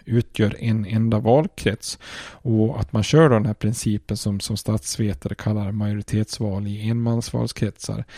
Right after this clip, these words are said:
Eh, eller som, som abba sjunger, "The winner takes it all."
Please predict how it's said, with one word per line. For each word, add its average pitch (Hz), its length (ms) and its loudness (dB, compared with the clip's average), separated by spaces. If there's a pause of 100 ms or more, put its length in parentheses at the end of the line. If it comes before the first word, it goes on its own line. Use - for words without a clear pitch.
(340)
Eh, 107 640 -2
eller 117 140 4
som, 107 260 -2 (140)
som 110 180 -2
abba 113 300 2
sjunger, 107 680 0
"The 113 60 0
winner 110 340 0
takes - 380 -2
it - 100 -4
all." 139 280 0